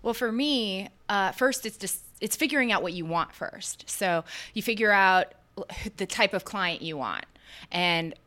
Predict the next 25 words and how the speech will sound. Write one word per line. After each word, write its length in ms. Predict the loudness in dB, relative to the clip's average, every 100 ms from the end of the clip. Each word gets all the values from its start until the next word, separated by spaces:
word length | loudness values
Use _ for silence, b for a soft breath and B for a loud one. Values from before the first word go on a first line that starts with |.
| -2
or, 400 | 2 4 4 4
and 140 | 2 0
if 100 | 2
you're, 300 | 4 2 0
if 140 | -4 0
that's 260 | 0 2
how 220 | 4 6 6
you 220 | 2 -2
date, 400 | 4 6 6 2
like, 220 | 0 2
it, 240 | -2 -4
you 140 | -4 -2
know, 160 | -2 0
as 380 | 0 0 -2 -4
it 240 | -4 -4
relates 280 | -4 -4 -6
to 60 |
dating, 380 | -2 -2 0 -4
you 60 | -6
figure 200 | -2 0
out 200 | 0 -2
the 40 |
type 200 | -4 -2
of 140 | -2 0
guy 340 | 2 4 0